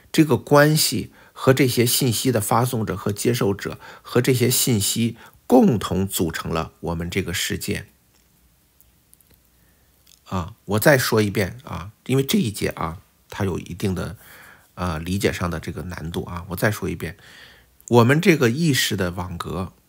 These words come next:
啊，或者是叫感知的网格，或者叫觉受的这个网格啊，你不论它叫什么，就这个网格，感知系统、感知网格系统里面，它的最基本的这些成分是这里面存在的每一个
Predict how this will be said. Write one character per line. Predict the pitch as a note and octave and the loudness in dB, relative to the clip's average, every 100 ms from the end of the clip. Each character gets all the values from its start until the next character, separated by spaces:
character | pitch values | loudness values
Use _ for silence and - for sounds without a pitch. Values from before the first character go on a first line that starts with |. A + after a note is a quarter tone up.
| _ | _
啊， | - F2 F2+ | -8 -6 -4
或 | - | -2
者 | B2 F#2 | 0 0
是 | |
叫 | - | -2
感 | G#2 - - D2+ | -2 -2 -4 -6
知 | - B2 | -4 0
的 | B2 | 0
网 | F2+ F2 | -2 -6
格， | - D2+ D2 - - - - _ _ | -10 -10 -12 -18 -20 -20 -20 _ _
或 | - C3 | -2 2
者 | A#2+ | 4
叫 | A#2+ G#2 - _ _ _ _ _ _ | 4 2 -2 _ _ _ _ _ _
觉 | - G#2 A#2 | -2 4 4
受 | - D3+ | 6 4
的 | G#2 | 4
这 | G2 | -2
个 | F2+ | -2
网 | F2 G2+ | -4 -8
格 | - D#2 - | -10 -10 -6
啊， | F#2 | -6
你 | F2+ | -6
不 | F2+ B2 | -2 2
论 | A2 | 2
它 | G#2 G#2 | 2 -4
叫 | - B2+ | -2 -4
什 | G#2 E2 | -4 -8
么， | D#2 | -8
就 | G#2+ | -6
这 | A2 | -4
个 | A#2+ | -2
网 | G#2 G2+ E2+ | -4 -6 -10
格， | - | -10
感 | F2 E2+ E2 | -4 -4 -4
知 | - C3+ | -2 -2
系 | D3+ - B2 | -2 -4 -4
统、 | - - | -4 -10
感 | - E2+ | -6 -6
知 | F2+ | -2
网 | A#2 D#2+ | -4 -2
格 | |
系 | F2 - | -6 -8
统 | G2+ F2+ | -6 -6
里 | D#2+ | -6
面， | D#2+ D#2 - - - - - | -8 -12 -16 -20 -20 -20 -8
它 | - | 0
的 | D3+ | 0
最 | B2 D3+ | 4 2
基 | C3 - D#3+ | 2 -2 0
本 | C3 | 0
的 | G2 | -2
这 | F#2+ | -4
些 | G2+ G2+ | -4 -4
成 | - D#2+ | -4 -6
分 | G#2 G#2 | -4 -2
是 | F2+ - D#2+ - - - | -2 -4 -6 -10 -20 -2
这 | E3+ | 2
里 | C#3+ F2 | 2 2
面 | F#2 | -2
存 | G#2 - G2 | -4 -4 -2
在 | C3 G#2 | 0 0
的 | |
每 | G2+ F2 D2+ | -2 -4 -4
一 | E2 | -6
个 | - D3 - | -2 -2 -2